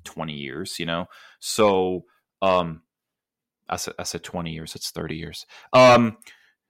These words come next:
anyways, so storytelling has, has changed a lot in that universe as well. So our, even, even our context is, is just gonna be very, very different for these,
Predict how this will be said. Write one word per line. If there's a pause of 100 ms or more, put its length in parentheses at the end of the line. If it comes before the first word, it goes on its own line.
(180)
anyways,
so
storytelling
has,
has
changed
a
lot
in
that
universe
as
well.
So
our,
even,
even
our
context
is,
is
just
gonna
be
very,
very
different
for
these,